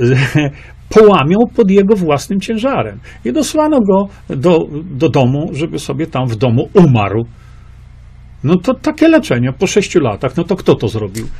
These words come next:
Kto doprowadził tego młodego człowieka do takiego stanu? Co w takim razie zrobić, żeby te stany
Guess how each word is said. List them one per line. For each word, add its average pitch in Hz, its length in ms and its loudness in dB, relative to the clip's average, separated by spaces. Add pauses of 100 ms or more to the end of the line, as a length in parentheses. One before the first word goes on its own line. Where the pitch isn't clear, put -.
Kto 220 200 0
doprowadził 120 500 0
tego 113 220 -6
młodego 113 340 -6
człowieka - 500 -12 (340)
do 117 60 -4
takiego 117 360 -4
stanu? 117 340 -12 (200)
Co 165 200 0
w - 60 -10
takim 185 300 -2
razie 165 240 0
zrobić, 120 800 -2 (460)
żeby 120 340 -4
te 127 180 -4
stany 170 640 -2